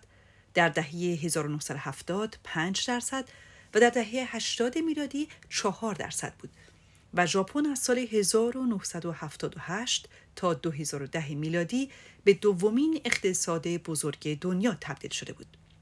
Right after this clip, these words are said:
در نیمه دوم دهه هشتاد میلادی، افزایش قیمت‌های سهام و املاک در ژاپن منجر به ایجاد اقتصاد حبابی شد. در واقع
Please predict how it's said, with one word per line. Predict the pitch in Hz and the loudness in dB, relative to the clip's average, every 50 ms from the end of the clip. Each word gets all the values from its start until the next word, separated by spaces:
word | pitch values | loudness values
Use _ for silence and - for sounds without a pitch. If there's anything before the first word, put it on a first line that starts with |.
| - - - - _ _ _ _ _ _ _ _ _ _ _ _ _ _ _ - 226 | -20 -20 -20 -20 _ _ _ _ _ _ _ _ _ _ _ _ _ _ _ -2 0
در | 262 269 269 269 247 | 0 2 2 0 2
نیمه | 262 277 269 269 277 277 294 294 | 2 4 4 4 2 0 -2 -2
دوم | 285 - 208 175 - 190 190 190 190 | 2 2 2 2 2 0 -2 0 0
دهه | 185 170 156 156 - 165 165 165 170 170 170 165 | 0 -2 -2 -4 -6 -10 -6 -4 -4 -2 -2 -4
هشتاد | - - 156 156 - - - 160 160 147 | -4 -6 -4 -2 -2 -2 -2 -4 -6 -4
میلادی، | 170 165 160 151 147 151 147 151 151 - 185 196 202 196 - - - - _ _ _ _ _ _ - - | -4 -4 -4 -4 -4 -4 -4 -6 -6 -4 -2 -2 -2 -4 -6 -10 -20 -20 _ _ _ _ _ _ -4 -4
افزایش | 247 247 - - 285 269 269 - - 311 | -2 2 2 2 2 0 -2 -4 -4 -4
قیمت‌های | 285 - 240 208 180 170 165 165 - - 165 160 175 | -4 -2 -2 0 0 0 -4 -6 -6 -6 -4 -4 0
سهام | 165 - - - 151 147 - - 185 202 202 208 | 0 0 0 0 -2 -4 -4 -6 -4 -4 -4 -2
و | 185 180 - | -2 -4 -4
املاک | - 156 156 156 151 151 - | -4 -6 -6 -6 -6 -8 -6
در | - 135 135 | -8 -8 -6
ژاپن | 143 - 160 160 151 - 214 220 226 226 226 - - - _ - _ _ _ _ - | -4 -4 -4 -4 -4 -4 -2 0 0 0 0 -2 -8 -20 _ -20 _ _ _ _ 2
منجر | 220 254 240 240 294 311 | 6 6 6 6 4 0
به | 302 - 262 | 0 0 -2
ایجاد | 233 190 - 180 170 - | -2 -2 -2 -4 -2 -2
اقتصاد | 185 185 180 - 175 - - - 143 - - 165 156 143 | -2 -4 -4 -6 -8 -10 -6 -4 -4 -2 -2 -4 -4 -4
حبابی | 165 160 - - 175 160 175 170 - - | -6 -8 -6 -6 -4 -2 -2 -4 -4 -6
شد. | - - - - - _ _ - _ _ _ _ _ _ _ _ _ - | -8 -8 -8 -10 -18 _ _ -20 _ _ _ _ _ _ _ _ _ 0
در | 165 151 | 0 0
واقع | 143 147 147 143 - 180 190 185 | 0 0 -4 -4 -2 -4 -4 -4